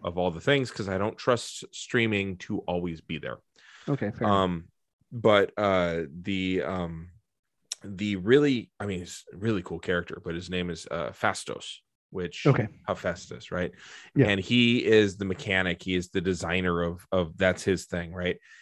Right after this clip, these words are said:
Speaker 2: Mm-hmm.
Speaker 1: And he's building a steam engine back during, like, ancient Greek, Mesopotamian times.
Speaker 2: Mm-hmm.
Speaker 1: And they're like, "No, th-, this, it's not,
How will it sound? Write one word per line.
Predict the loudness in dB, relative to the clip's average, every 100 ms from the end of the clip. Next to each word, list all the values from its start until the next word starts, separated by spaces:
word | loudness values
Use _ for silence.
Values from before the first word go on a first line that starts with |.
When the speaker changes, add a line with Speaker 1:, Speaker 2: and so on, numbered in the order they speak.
| -6
Speaker 2:
Mm-hmm. | -2 0
Speaker 1:
And | 0
he's | -2 -2
building | 6 6 6 2
a |
steam | -2 -2 0
engine | 2 0 -4 -8 -4
back | -2 -2 -6 -6
during, | -4 -2 -4 -8 -12
like, | -10 -10 -10 _ _ _ _ -14
ancient | -10 -10 -6
Greek, | -6 -4
Mesopotamian | -8 -8 -12 -8 -8 -8 -8
times. | -4 -4 -6 -14 -20 _ _ 0
Speaker 2:
Mm-hmm. | 4 4 2 -4 _ 0
Speaker 1:
And | 4
they're | 4
like, | 4 2
"No, | 4 6 6 2 _ -8 2
th-, | 4 4
this, | -2 -2 -8 -2
it's | -2 -2
not, | 2 4 4 2